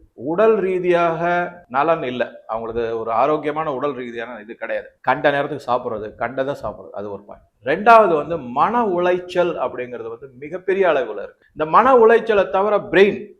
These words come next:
அது பாட்டுக்கு திங்க் பண்ணிக்கிட்டே இருக்கு. எப்படி சமாளிக்க போறோம், என்ன செய்ய போறோம், ஏது செய்ய போறோம் அப்படின்னு சொல்லிட்டு அது ஒரு பக்கம். ஆக மொத்தம் இளைஞர்களுடைய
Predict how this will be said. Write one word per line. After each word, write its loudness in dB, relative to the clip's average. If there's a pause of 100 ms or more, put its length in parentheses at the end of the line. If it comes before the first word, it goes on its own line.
அது 0
பாட்டுக்கு 0
திங்க் -6
பண்ணிக்கிட்டே 0
இருக்கு. -2
எப்படி -2
சமாளிக்க -4
போறோம், -2
என்ன -6
செய்ய -8
போறோம், -8
ஏது -6
செய்ய -8
போறோம் -8
அப்படின்னு -18
சொல்லிட்டு -20 (160)
அது 6
ஒரு 0
பக்கம். -16
ஆக -4
மொத்தம் -10
இளைஞர்களுடைய -4